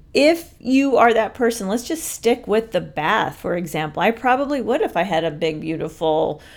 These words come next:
you know, spa-like tub, I'm sure that I would.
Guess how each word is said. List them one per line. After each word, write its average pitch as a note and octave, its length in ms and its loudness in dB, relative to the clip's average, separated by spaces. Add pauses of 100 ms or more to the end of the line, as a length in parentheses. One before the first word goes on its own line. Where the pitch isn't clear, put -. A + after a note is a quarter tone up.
(280)
you G3 160 2
know, E3+ 320 0
spa-like E3+ 720 2
tub, A3+ 320 0
I'm E3+ 140 4
sure A#3 360 0
that G3 140 0
I D#3+ 160 -2
would. D#3+ 360 -4